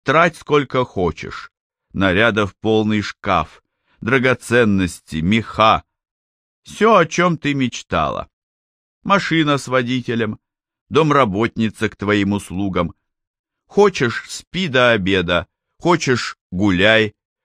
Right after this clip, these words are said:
хочешь, поезжай в театр, в ресторан, к подруге поболтать».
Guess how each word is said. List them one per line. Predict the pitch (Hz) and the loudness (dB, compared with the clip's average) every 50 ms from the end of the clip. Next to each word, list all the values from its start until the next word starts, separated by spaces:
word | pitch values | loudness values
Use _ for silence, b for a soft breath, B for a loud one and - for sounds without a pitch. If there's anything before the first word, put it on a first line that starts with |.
| _ _ _ | _ _ _
хочешь, | - - 196 208 - - 160 - - - - | 0 2 4 4 4 2 -2 -2 -4 -4 -4
поезжай | - 160 156 156 151 143 160 185 180 165 | -2 0 0 0 0 -2 0 0 0 0
в | 139 - | -2 -4
театр, | - 160 151 151 143 - - 139 131 127 | -2 0 2 0 0 0 -4 -6 -6 -6
в | 117 | -6
ресторан, | 127 135 131 - - - 123 123 127 135 135 127 123 | -4 -4 -4 -4 -4 -2 0 2 4 4 2 2 0
к | - - | -2 -2
подруге | - 127 117 98 107 123 135 127 117 123 110 | 0 0 2 2 0 -2 -2 -2 -2 -4 -4
поболтать». | - 120 110 117 117 117 113 - - 110 107 107 - - | -4 -2 0 2 0 0 0 0 0 0 0 -2 -4 -12